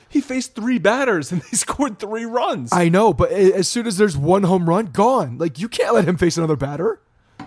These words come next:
Speaker 2: You can't.
Speaker 1: <laughs> Uh, and let's also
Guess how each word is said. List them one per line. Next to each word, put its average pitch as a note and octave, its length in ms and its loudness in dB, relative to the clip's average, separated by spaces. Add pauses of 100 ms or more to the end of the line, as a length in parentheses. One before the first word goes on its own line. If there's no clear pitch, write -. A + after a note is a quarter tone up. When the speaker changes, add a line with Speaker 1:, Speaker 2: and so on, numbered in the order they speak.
(120)
Speaker 2:
You - 80 -14
can't. - 480 -4 (600)
Speaker 1:
<laughs> C3 80 -6 (640)
Uh, E3 160 -12 (100)
and G#3+ 140 -16
let's B3+ 180 -10
also A3+ 440 -8